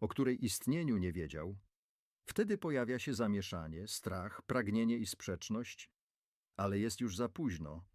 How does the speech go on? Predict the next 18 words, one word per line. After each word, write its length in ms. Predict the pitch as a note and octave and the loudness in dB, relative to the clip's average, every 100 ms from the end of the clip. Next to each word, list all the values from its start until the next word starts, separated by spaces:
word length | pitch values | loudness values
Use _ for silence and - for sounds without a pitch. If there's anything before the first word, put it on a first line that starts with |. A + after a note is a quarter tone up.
| _ | _
Połączenie 500 | - A#2 A#2+ F#3 E3+ | 2 6 6 4 0
zostało 420 | C3+ C#3 - D3+ C#3+ | 0 -2 -2 -2 -2
stworzone. 680 | - C3+ G2 E2+ D#2 D2+ | -2 -2 0 0 -4 -8
W 80 | - | 0
tym 140 | G3 | 2
momencie 440 | F#3 C#3 A2+ A2 D3 | 4 6 6 4 2
naprawdę 540 | C3 - D#3 A#2 F#2+ | 0 0 -2 0 0
go 140 | E2+ F2 | 0 -2
patos 460 | F#2+ F2 F#2 - | -2 -2 -4 0
masz. 460 | G#2 D#2 - - - _ _ _ _ _ C3+ | 0 0 -4 -12 -16 _ _ _ _ _ 0
Nie 120 | F3 | 2
dlatego, 420 | C#3 G2+ G2+ G2 | 2 2 0 0
że 140 | G2 | 0
jest 160 | F#2+ - | 0 -2
przy 200 | - G#2+ | -4 -4
tobie, 460 | G2 E2 D2 G2 B2+ _ _ | -2 -4 -4 -6 -8 _ _
ale 200 | A2+ A2 | 2 2
dlatego, 560 | A2 A#2 G2+ F2 G2+ | 4 2 2 0 0